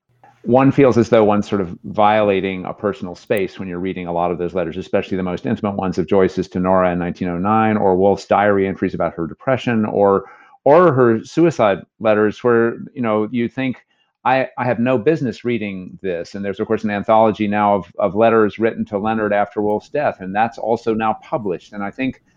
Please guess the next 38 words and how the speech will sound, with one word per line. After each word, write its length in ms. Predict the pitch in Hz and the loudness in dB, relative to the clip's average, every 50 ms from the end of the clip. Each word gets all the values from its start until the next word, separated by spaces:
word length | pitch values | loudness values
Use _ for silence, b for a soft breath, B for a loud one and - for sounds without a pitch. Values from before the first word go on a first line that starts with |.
| _ _ _ _ _ _ | _ _ _ _ _ _
Woolf 240 | 120 135 147 143 - | 2 2 2 2 2
was 160 | 127 113 - | 0 -2 0
aware 400 | - - 110 98 104 101 101 101 | 0 -2 2 2 4 4 4 4
of 80 | 101 95 | 2 2
that, 180 | 104 101 98 98 | 2 2 2 2
and 140 | 98 98 | 0 -2
Joyce 260 | 92 110 117 117 113 - | 0 2 2 2 2 0
was 140 | 113 - | -4 -6
aware 300 | - 95 95 95 90 90 | -4 -2 0 0 0 0
of 100 | 92 90 | -2 -2
that. 300 | - 98 92 92 90 - - | -2 -2 0 0 -2 -2 -4
And 80 | 107 104 | -4 -4
yet 160 | 110 104 - | -2 -2 -2
there, 200 | - 117 127 - - _ | -2 -4 -4 -4 -4 _
I, 140 | 110 113 - _ _ | -4 -4 -4 _ _
I 140 | - 110 104 - _ _ _ _ _ _ | -8 -8 -8 -10 _ _ _ _ _ _
do 100 | - 160 | -4 -4
think 240 | 135 - 117 104 - | -2 -2 -4 -4 -2
they're 120 | 107 104 | -2 -2
mostly 360 | 101 107 117 113 - - 107 98 | 2 2 2 2 0 0 0 0
writing, 500 | 95 98 98 98 101 98 95 95 90 b b b b b b _ _ - | 2 2 2 2 0 -2 -4 -6 -10 b b b b b b _ _ 0
as 180 | 123 120 104 | 0 0 2
one 220 | 101 117 123 120 113 | 0 0 2 2 0
feels 400 | - - 135 135 123 113 - 113 | 0 0 2 2 2 2 2 2
reading 400 | 113 113 101 107 104 104 101 - | 2 2 2 0 -2 -4 -4 -4
the 160 | - 98 - | -2 -2 0
Eliot 320 | - 107 104 101 101 98 90 | 2 2 2 2 2 0 0
Hale 220 | 107 113 117 113 | -2 0 0 2
archive, 580 | 107 98 95 95 - - 92 90 90 92 - b b b b b b b | 2 0 0 -2 -4 -4 -4 -4 -4 -4 -6 b b b b b b b
mostly 360 | - 117 131 143 135 - 139 120 | 0 2 2 2 2 0 0 2
they're 140 | 110 104 | 2 2
writing 420 | 98 101 98 98 95 95 92 95 - | 2 2 0 0 0 -2 -4 -6 -10
as 140 | - 95 - | -12 -12 -12
people 300 | _ - 110 101 - 92 | _ -8 -8 -8 -6 -6
writing 300 | 90 90 87 85 90 87 | -6 -4 -4 -6 -8 -10
to 80 | - - | -12 -14
each 240 | 95 95 87 - 85 | -14 -14 -12 -10 -8
other, 400 | 82 85 82 85 82 82 80 | -8 -6 -6 -6 -6 -8 -8